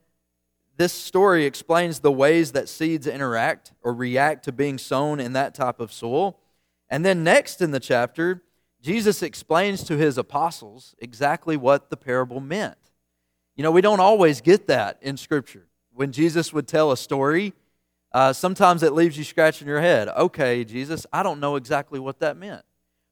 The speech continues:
But with this parable, Jesus not only tells us the story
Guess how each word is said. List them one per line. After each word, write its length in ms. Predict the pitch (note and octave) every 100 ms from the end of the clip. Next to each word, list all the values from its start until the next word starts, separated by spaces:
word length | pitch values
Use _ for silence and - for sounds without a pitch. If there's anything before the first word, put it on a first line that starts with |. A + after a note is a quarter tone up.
| -
But 140 | E3
with 200 | F#3 D#3
this 180 | G#3 C#4
parable, 640 | - C#3 A#2+ A#2 E3 A3 - _ _ _ _ _
Jesus 420 | F3 A3 F#3 -
not 220 | E3 F#3
only 300 | G3 G#3+ F3
tells 480 | - E3+ F#3 G3 D#3+
us 180 | D3+ -
the 140 | C#3
story 580 | - E3 E3+ A#2 G#2+